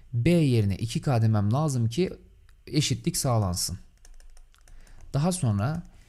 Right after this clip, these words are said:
C yerine beş K demem lazım ki eşitlik sağlansın. D yerine yine aynı şekilde beş K demem gerekir.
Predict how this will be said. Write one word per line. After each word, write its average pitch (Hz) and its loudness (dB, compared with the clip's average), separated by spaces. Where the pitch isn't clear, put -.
C 120 2
yerine 131 2
beş 151 0
K 113 0
demem 98 0
lazım 95 -2
ki 117 -4
eşitlik - -6
sağlansın. 143 -2
D 117 2
yerine 120 4
yine 143 0
aynı 131 0
şekilde 101 -4
beş 139 0
K 98 -2
demem 113 2
gerekir. 143 -4